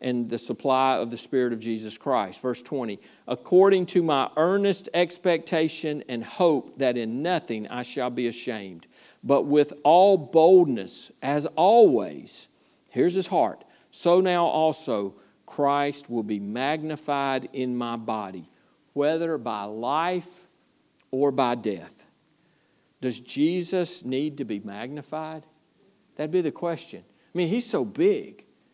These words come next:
Does he really, does Jesus need our magnification? Well, let me explain it this way. We have, we have telescopes today, right? And they see out into space. The stars that we look at through a telescope are so much bigger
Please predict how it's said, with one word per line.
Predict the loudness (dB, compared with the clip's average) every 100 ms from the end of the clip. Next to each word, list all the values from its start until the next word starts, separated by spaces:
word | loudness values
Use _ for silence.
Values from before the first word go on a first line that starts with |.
| -6
Does | -2 2
he | 2
really, | 2 2 4 2
does | 0 -6
Jesus | -6 -2 4 4 4 2 -2 -2
need | 0 4 8 10 8 6
our | 4 2
magnification? | 2 0 -2 -2 -2 0 0 -2 -6 -12 -16 _
Well, | -2
let | 0
me | 0
explain | -2 -4 -4 -4
it | -4
this | -4 -4 -4
way. | -6 -8 _ _ _ _ 4
We | 6
have, | 6 4 0 -8 _
we | 0
have | 0
telescopes | 2 0 0 -2 -2 -2 -4
today, | -8 -6 -4
right? | -4 -4 -6 -10 _ _ -6
And | -2
they | -2
see | 0 2
out | 2 2
into | -2
space. | -4 -2 0 -2 -6 -20 _
The | -6
stars | 2 6 8 8 4 4
that | 2
we | 4
look | 4 2 2
at | 2 0 -2
through | -2
a |
telescope | -2 0 -2 -2 -2 -2 2
are | 0
so | 0 0 6 6
much | 6 2
bigger | 2 2 0 -6